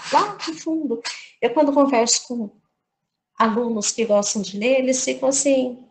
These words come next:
extasiados, pensam, "Ai, professora, você precisa ler determinado livro,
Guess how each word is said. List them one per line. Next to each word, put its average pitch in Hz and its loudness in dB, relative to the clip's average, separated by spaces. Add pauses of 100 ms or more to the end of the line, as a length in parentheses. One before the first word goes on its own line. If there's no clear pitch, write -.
(920)
extasiados, 285 2
pensam, 269 0
"Ai, 254 -2
professora, 240 -4
você 254 -2
precisa 262 -4
ler 247 0
determinado 247 -4
livro, 233 -4